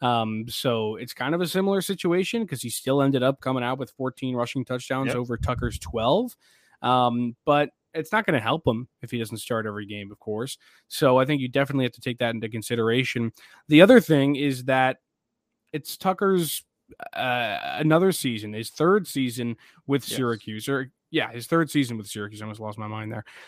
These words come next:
Speaker 1: Um, he's gonna be, get better. I mean, it's kinda hard to think he's gonna get better 'cause he's already so good. Uh, but you gotta imagine that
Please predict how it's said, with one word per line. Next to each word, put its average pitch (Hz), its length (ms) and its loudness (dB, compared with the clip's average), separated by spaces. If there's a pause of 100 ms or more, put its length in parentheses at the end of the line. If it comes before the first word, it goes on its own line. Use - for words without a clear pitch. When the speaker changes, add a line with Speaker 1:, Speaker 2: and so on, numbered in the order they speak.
(120)
Speaker 1:
Um, 139 500 10 (1120)
he's 190 220 0
gonna 220 220 10
be, 120 120 2
get 107 280 -4
better. 101 400 -4
I 143 80 0
mean, 151 140 6
it's 135 120 -2
kinda 185 240 4
hard 143 300 4
to 131 100 -4
think 135 300 -6
he's 160 180 -4
gonna 170 160 0
get 170 160 -2
better 165 260 2
'cause 139 160 -6
he's 123 160 -8
already 123 560 0
so 131 380 -2
good. 123 400 -2 (480)
Uh, 117 380 -2
but 143 420 0 (500)
you 156 120 -4
gotta 185 240 6
imagine 147 600 8
that 127 280 0